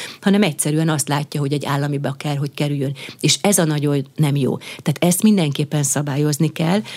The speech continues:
mert ugye baj, szövődmény mindig előfordulhat a legjobb szándék és minden létező feltétel rendelkezésre állás esetén is.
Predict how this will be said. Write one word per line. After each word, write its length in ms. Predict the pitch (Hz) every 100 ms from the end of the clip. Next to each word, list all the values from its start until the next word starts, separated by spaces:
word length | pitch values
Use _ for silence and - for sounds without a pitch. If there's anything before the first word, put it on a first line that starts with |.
| - -
mert 340 | 165 156 147
ugye 260 | 180 165 147 147 147
baj, 400 | 165 160 202 202 _ _ _ _ _ _ -
szövődmény 760 | - 160 151 160 151 165 175 165
mindig 360 | 160 170 160 151
előfordulhat 720 | 151 147 139 151 151 151 147
a 60 |
legjobb 320 | 151 151 147 -
szándék 420 | 156 151 151 151
és 140 | 151
minden 480 | 175 170 156 151 147 - -
létező 480 | 170 165 151 143 147
feltétel 580 | - 151 156 156 147 147
rendelkezésre 760 | 147 147 139 143 147 139 -
állás 300 | 147 143 143
esetén 560 | 143 139 143 139 120 -
is. 300 | 156 120 -